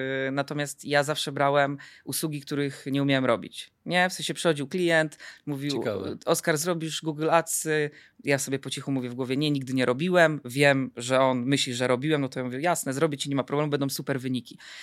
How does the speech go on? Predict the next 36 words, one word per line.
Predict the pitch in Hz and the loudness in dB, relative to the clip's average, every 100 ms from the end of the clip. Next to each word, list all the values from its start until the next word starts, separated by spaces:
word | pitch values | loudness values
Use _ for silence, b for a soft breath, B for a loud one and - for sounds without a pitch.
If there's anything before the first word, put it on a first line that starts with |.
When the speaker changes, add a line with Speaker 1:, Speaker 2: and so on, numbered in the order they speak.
| B | B
Speaker 1:
Natomiast | 131 147 147 - - | -2 -2 -2 -6 2
to | 185 | 2
musisz, | 196 180 185 180 - | 2 -2 -2 -2 -4
y, | - 135 151 147 147 147 b b b b _ _ - | -4 -2 0 -2 -2 -6 b b b b _ _ -8
jakby | 135 127 | -6 -4
odpłacić | 143 - 170 165 | -4 0 0 0
klientowi | - 160 151 165 165 | 0 0 2 0 2
stuprocentowym | 165 - 170 165 160 160 156 | -2 -4 -2 -2 0 0 2
zaangażowaniem, | 147 143 139 135 120 113 | 2 2 2 2 2 2
nie? | 123 160 | 0 0
No | 156 | 0
bo | |
co | 143 165 | 0 2
ja | |
robiłem, | 151 143 160 | 4 2 2
jak | 147 156 | 0 0
on | |
mnie | 151 147 | 0 -2
pytał | 151 151 143 - | -4 0 0 0
o | |
usługę, | 131 - 147 143 | -4 -6 -2 -4
której | - 139 | -2 -2
ja | |
nigdy | 139 135 127 | 0 -2 -2
nie | 131 | -2
robiłem? | 123 120 | 0 0
Wracałem | 123 127 160 | -2 0 0
do | 147 | 2
domu, | 139 135 170 B B - | 2 2 -2 B B -10
kupowałem | 143 143 156 | 0 6 6
kurs | 143 156 139 | 4 -4 -2
na | 147 | -2
Udemy | 143 135 131 131 | 0 2 2 0
za | 135 | -2
dwieście | 131 139 147 | -4 -2 0
dolków, | 131 123 - 160 175 | 2 0 0 -2 -2